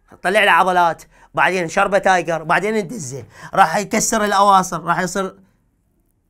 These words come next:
يعني عنده طاقة كلش عالية، راح يكسر الأواصر مالته، وراح يصعد، يقتل هالذرات الطاقة ويصعد فوقها، ويصعد لحزمة التوصيل. إذا وصلناه حزمة التوصيل هو بعد صار حر،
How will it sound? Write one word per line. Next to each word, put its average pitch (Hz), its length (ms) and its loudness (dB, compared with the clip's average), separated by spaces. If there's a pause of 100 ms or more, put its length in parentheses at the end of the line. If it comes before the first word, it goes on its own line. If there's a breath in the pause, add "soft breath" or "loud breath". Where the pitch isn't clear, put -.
(1000)
يعني 165 180 2
عنده 170 200 0
طاقة 180 300 0
كلش 180 300 -6
عالية، 156 420 0 (280 loud breath)
راح 180 160 2
يكسر 202 400 -2
الأواصر 190 540 -2
مالته، 170 420 -4 (240 loud breath)
وراح 185 240 -2
يصعد، 170 460 -2 (200 loud breath)
يقتل 220 380 0
هالذرات 196 520 0
الطاقة 208 480 2
ويصعد 175 280 -2
فوقها، 120 580 -8 (200)
ويصعد 156 460 -6
لحزمة 143 380 -10
التوصيل. 107 540 -16 (300 loud breath)
إذا 208 160 0
وصلناه 277 640 -2
حزمة 339 200 0
التوصيل 339 400 0
هو 294 140 2
بعد 202 200 -2
صار 226 280 0
حر، 208 360 -2